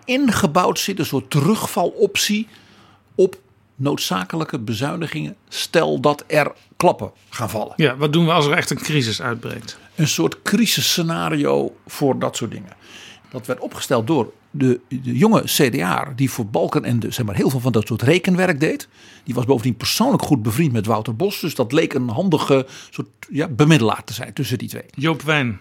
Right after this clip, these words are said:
Speaker 1: Joop Wijn. En die maakte dus een lijst van eventuele, eh, ingrepen als er tegenvallers kwamen.
Speaker 2: En dat werd de wijnkaart genoemd.
Speaker 1: Ja, en daar werd ook wel van gezegd: "Dat was Château Migraine."
Speaker 2: En Wouter Bos, die, die, die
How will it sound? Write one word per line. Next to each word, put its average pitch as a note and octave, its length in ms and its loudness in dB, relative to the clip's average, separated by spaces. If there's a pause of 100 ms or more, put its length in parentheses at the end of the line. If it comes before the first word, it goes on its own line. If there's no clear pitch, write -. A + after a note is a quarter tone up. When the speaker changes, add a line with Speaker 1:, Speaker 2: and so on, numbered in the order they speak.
Speaker 1:
Joop F3 280 2
Wijn. B2+ 240 0 (560)
En D#3 100 0
die C#3 120 4
maakte G#3 240 2
dus C3 140 0
een G#2 180 -4
lijst G#3 460 -2
van F3+ 340 -2 (320)
eventuele, E3 920 0 (420)
eh, A#2+ 100 -2 (140)
ingrepen E3+ 760 0
als - 300 2
er - 120 -6
tegenvallers A#2 520 0
kwamen. D3+ 200 -4
Speaker 2:
En D3 60 2
dat C3+ 100 -2
werd D3 340 0
de D3 120 4
wijnkaart C#3 680 0
genoemd. A2 500 -4 (240)
Speaker 1:
Ja, - 360 0
en A#2+ 300 2
daar A#2 160 0
werd B2+ 140 0
ook - 140 -2
wel C3 140 2
van A#2 140 0
gezegd: A#2 360 -2
"Dat A#2 240 -4
was A#2+ 260 0
Château B2 400 0
Migraine." A#2+ 500 2 (2000)
Speaker 2:
En E3 160 -4
Wouter D#3 320 2
Bos, F3 320 2
die, D#3+ 380 0
die, D3 380 -6
die C#3+ 320 -8